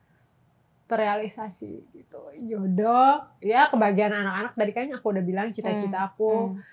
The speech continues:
Speaker 1: memberikan ke, eh, anak-anak aku bahagia,
Speaker 2: Hmm.
Speaker 1: rumah, deposito, semuanya itu cita-cita aku nabung buat mereka.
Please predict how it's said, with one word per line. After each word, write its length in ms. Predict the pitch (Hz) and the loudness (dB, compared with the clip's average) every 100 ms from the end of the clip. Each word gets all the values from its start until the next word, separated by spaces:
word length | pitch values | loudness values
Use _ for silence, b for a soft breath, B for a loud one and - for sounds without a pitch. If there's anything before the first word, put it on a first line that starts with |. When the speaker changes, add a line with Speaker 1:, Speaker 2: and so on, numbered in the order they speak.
| B | B
Speaker 1:
memberikan 420 | 180 185 190 196 180 | -2 -2 -2 -4 -8
ke, 120 | 180 | -14
eh, 600 | - 208 202 185 175 156 - - | -12 -8 -6 -6 -8 -12 -12 -14
anak-anak 400 | 190 196 202 196 | -12 -10 -8 -10
aku 200 | - 208 196 190 185 | -6 -4 -4 -4 -4
bahagia, 640 | 185 202 202 196 220 220 220 220 | -4 -2 -4 -2 -2 -4 -4 -4
Speaker 2:
Hmm. 140 | 202 190 - | -6 -10 -12
Speaker 1:
rumah, 540 | 202 208 214 220 220 220 214 | -6 -6 -4 -6 -6 -6 -8
deposito, 640 | 165 185 233 190 226 226 | -10 -10 -10 -8 -6 -6
semuanya 580 | 220 196 196 208 214 214 | -6 -8 -6 -6 -6 -6
itu 200 | 202 226 | -6 -8
cita-cita 480 | 220 202 196 202 214 | -6 -6 -4 -4 -4
aku 120 | 208 | -4
nabung 420 | 196 196 185 208 196 | -4 -2 0 0 0
buat 180 | 190 | -4
mereka. 720 | 185 196 196 208 220 226 233 | -8 -8 -8 -4 -4 -4 -8